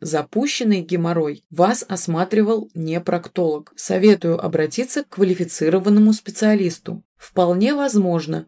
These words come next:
что операция не понадобится. Сейчас существуют безоперационные методики, малоинвазивные вмешательства, которые излечивают достаточно далеко зашедшие случаи геморроя. Это склеротерапия в сочетании с латексным лигированием, шовное,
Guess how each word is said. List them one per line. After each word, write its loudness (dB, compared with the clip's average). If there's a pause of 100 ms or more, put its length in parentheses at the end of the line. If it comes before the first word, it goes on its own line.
что -4
операция -2
не -4
понадобится. -4 (120)
Сейчас -2
существуют -4
безоперационные 0
методики, -2
малоинвазивные 0
вмешательства, -6
которые -2
излечивают 0
достаточно -2
далеко 0
зашедшие -2
случаи -6
геморроя. -4
Это 2
склеротерапия 0
в -8
сочетании -2
с -6
латексным 4
лигированием, 0
шовное, 2